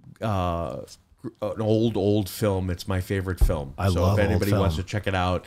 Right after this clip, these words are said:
Speaker 2: I'll have to check it out.
Speaker 1: it's, it's my favorite film. It's about a guy, two guys who go off into the desert, and one of them ends up to be king. It, it's amazing.
Speaker 2: <laughs> That's awesome.
Speaker 1: Um, I'm gonna go old school for a second.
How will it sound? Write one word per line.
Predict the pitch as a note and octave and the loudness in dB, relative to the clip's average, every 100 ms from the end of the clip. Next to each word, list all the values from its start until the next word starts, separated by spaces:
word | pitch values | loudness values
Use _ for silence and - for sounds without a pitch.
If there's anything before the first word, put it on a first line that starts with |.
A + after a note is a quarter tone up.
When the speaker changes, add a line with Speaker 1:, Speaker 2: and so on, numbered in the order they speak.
| - | 2
Speaker 2:
I'll | B2 C#3 | 8 8
have | B2 | 8
to | C3 | 6
check | C3 A#2 | 6 6
it | G#2 | 4
out. | G#2+ F#2 | 4 2
Speaker 1:
it's, | G#2 - - - - - | 0 -4 -8 -6 -8 -6
it's | G#2+ - | -6 -4
my | G2+ F#2+ | -2 0
favorite | G2 F2 E2+ - | 0 -2 -2 -6
film. | - C#2 D2 | -6 -6 -6
It's | F2 - | -6 -2
about | G2 G2+ | 0 2
a | |
guy, | G2 G#2+ F#2+ - G#2+ | 2 2 2 -2 -6
two | - A#2+ | -4 0
guys | G#2+ G#2 F#2 | 2 2 0
who | G2+ | -2
go | F#2+ G2+ | 0 2
off | G2 | 2
into | G#2+ F#2+ | 0 -2
the | F2+ | 0
desert, | G2 F#2+ F#2+ F2 - - - - - | 0 0 0 -6 -8 -18 -20 -18 -10
and | E2+ F2 F2+ | -6 -4 -2
one | F#2+ | 0
of | F#2+ | 0
them | F#2+ | 0
ends | F#2 F2 F2 | 0 -2 -4
up | |
to | E2+ | -4
be | E2+ F2+ | -6 -8
king. | - - F2+ D#2+ D2+ F2+ | -10 -4 -4 -4 -8 -8
It, | G#2 G2+ | -8 -6
it's | A2+ - | -8 -6
amazing. | F#2+ E2+ D#2+ C#2 B1 - - | -4 -2 -2 -4 -6 -8 -14
Speaker 2:
<laughs> | - | 0
That's | E3 A2+ | 2 4
awesome. | A#2 G2 G2 | 2 2 2
Speaker 1:
Um, | A2+ A2 G#2+ F#2+ F2 - _ _ _ _ - | 2 2 0 -4 -8 -16 _ _ _ _ -10
I'm | - | -2
gonna | A2+ A#2 | 2 4
go | A#2 | 4
old | A2+ B2 A#2 | 6 4 2
school | - C#3 B2 | 2 2 4
for | A2 | 2
a | F#2+ | 0
second. | - G2+ A2 G2 | 2 2 0 -2